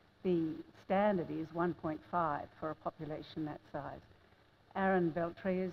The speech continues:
the palliative care specialist who's here now, and, um, he makes an enormous difference in the work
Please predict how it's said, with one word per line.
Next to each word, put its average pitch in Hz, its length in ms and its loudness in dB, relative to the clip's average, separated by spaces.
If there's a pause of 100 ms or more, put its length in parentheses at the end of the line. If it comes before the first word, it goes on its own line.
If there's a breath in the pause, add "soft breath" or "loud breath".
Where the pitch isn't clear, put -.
the 185 100 0
palliative 180 420 -2
care 185 140 -2
specialist 185 540 -6
who's 180 220 -4
here 190 180 2
now, 180 300 4 (600 soft breath)
and, 180 340 4 (100)
um, 180 480 4 (520)
he 226 200 2
makes 196 300 2
an 202 60 4
enormous 190 560 8
difference - 420 -8
in 156 80 -2
the 151 60 -2
work 151 220 -4